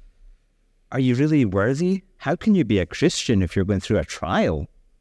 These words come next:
And this is kind of what was happening to the Jewish people. You know, doubt was beginning to creep into their lives.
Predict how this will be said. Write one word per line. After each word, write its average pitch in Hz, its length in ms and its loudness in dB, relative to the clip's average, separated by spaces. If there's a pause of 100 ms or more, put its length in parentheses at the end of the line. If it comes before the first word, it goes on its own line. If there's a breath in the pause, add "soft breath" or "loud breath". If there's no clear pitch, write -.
(1040)
And 127 520 -2
this 196 240 0
is 294 100 0
kind 247 200 2
of 202 80 0
what 175 160 0
was - 400 -4
happening 131 440 -2
to 123 120 -4
the 117 80 -2
Jewish 117 400 0
people. 101 340 -2
You 95 80 0
know, 104 160 0
doubt 147 440 0
was 127 160 -4
beginning 135 720 0
to - 80 -8
creep - 340 -2
into 117 260 2
their 95 180 2
lives. 80 500 -2